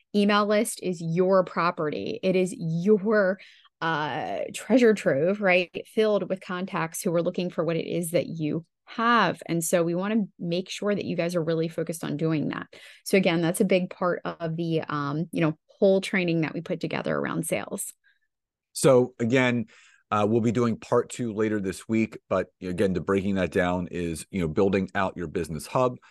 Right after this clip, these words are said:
Speaker 2: the operations of your business, and obviously your sales. And again, if anyone is interested, if you feel that you're kind of disorganized and you don't have the foundations of your business in place, and you would like a simple place to do it that's more than affordable, what, what,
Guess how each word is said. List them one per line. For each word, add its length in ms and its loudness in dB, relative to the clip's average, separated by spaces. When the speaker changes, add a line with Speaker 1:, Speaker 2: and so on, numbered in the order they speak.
Speaker 2:
the 120 -4
operations 560 0
of 100 0
your 100 2
business, 480 -2
and 100 -8
obviously 440 -6
your 120 -4
sales. 540 -2
And 120 -2
again, 200 2
if 100 2
anyone 280 4
is 100 0
interested, 560 0
if 180 -8
you 100 -8
feel 300 -2
that 100 -2
you're 120 -8
kind 180 -6
of 60 -4
disorganized 800 -2
and 120 -4
you 100 -4
don't 280 -4
have 160 -6
the 60 -6
foundations 640 -4
of 100 -6
your 100 -6
business 360 -6
in 100 -8
place, 380 0
and 140 -6
you 80 -4
would 140 0
like 260 -2
a 60 -14
simple 340 -4
place 300 -2
to 100 -8
do 180 -4
it 100 -2
that's 300 -6
more 340 2
than 160 0
affordable, 540 -4
what, 260 0
what, 180 0